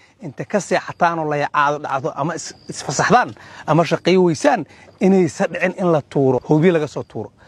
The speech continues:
iyo Katuusho laga soo tuuro, ee aan caasimaddii qalqal gelin. Taas marka inaysa dhicin aan laydinka rabaa. Haddii ay dhacdana, sargaalkaa lagula xisaabtamaa. Sargaalkaa lagula xisaabtamaa oo loo xiraa. Askarigu waa isla la rabaa inuu ciqaabo u xiro.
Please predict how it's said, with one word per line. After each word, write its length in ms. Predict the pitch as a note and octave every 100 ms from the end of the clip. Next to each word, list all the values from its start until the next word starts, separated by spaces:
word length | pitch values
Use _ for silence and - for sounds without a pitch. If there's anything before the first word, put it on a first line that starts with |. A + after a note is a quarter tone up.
| _
iyo 80 | D#3
Katuusho 360 | - C#3 C#3 E3
laga 140 | D3
soo 140 | - B2+
tuuro, 280 | - A#2 - - -
ee 60 | E3
aan 160 | D#3 D3+
caasimaddii 560 | C3+ D3+ E3 E3 D#3
qalqal 400 | D3 D3+ D3+ C#3
gelin. 240 | B2+ A#2 G#2 - - -
Taas 280 | D#3+ F3+ E3
marka 320 | D#3 - - - -
inaysa 260 | D#3 -
dhicin 200 | C#3 B2
aan 100 | C3
laydinka 200 | A#2+ G#2+
rabaa. 200 | A2+ G2 - - - - - - - - C3
Haddii 340 | - D3 G3
ay 120 | B3+ G3
dhacdana, 420 | D#3 F#3 A3 C#3+ - - -
sargaalkaa 560 | - C3 D#3+ F3+ D3
lagula 180 | C3 C#3
xisaabtamaa. 460 | - A#2 - A#2 F#2+ _ _ - - _ - D3
Sargaalkaa 640 | - C#3 D#3+ A#3+ - F#3+
lagula 220 | F3 G3
xisaabtamaa 640 | E3+ - C#3+ - A#3 A#3+ A3+ _ _ - - - - - - -
oo 120 | D3
loo 160 | C3+ C3+
xiraa. 280 | D#3 C#3+ G#2+ _ _ _ _ - -
Askarigu 440 | C#3+ - A#3+ A3+
waa 60 | F3+
isla 160 | C#3+ E3
la 60 |
rabaa 180 | C#3 C#3+
inuu 120 | C#3+
ciqaabo 340 | A#2+ B2+ B2+ B2
u 80 |
xiro. 180 | A2 G#2